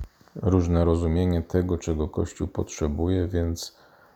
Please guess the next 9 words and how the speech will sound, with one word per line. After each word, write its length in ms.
właśnie 540
przez 300
miłość 520
miłosierną, 1120
właśnie 420
na 120
wzór 220
miłości 440
Chrystusa, 720